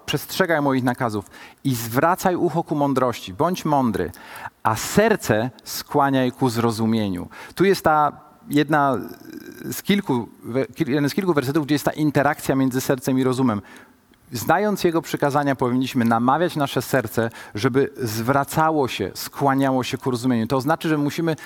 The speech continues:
nasze serce do czegoś nakłaniać. I to jest bardzo ciekawe, bo jeśli mówimy o sercu,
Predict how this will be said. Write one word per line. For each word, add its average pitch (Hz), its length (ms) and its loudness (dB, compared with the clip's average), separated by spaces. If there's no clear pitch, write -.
nasze 143 240 0
serce 175 320 0
do 147 100 0
czegoś 170 300 -2
nakłaniać. 143 840 -2
I 139 100 -4
to 220 340 4
jest 143 200 -2
bardzo 147 380 0
ciekawe, 101 500 0
bo 101 100 -2
jeśli 151 280 0
mówimy 196 340 2
o 214 60 0
sercu, 117 680 0